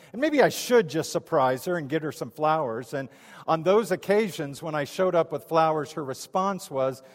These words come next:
"You must have done something wrong that you're trying to cover it up." All that to say that Valentine's Day really doesn't mean a whole lot in our household, just like any other day of the year.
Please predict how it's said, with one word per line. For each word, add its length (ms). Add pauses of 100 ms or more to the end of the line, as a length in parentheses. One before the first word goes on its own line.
(120)
"You 100
must 240
have 140
done 180
something 400
wrong 400
that 160
you're 80
trying 400
to 260 (720)
cover 320
it 80
up." 480 (2750)
All 160
that 200
to 100
say 340
that 200
Valentine's 720
Day 180
really 200
doesn't 200
mean 140
a 40
whole 220
lot 320
in 100
our 140
household, 560
just 220
like 160
any 180
other 140
day 180
of 80
the 80
year. 400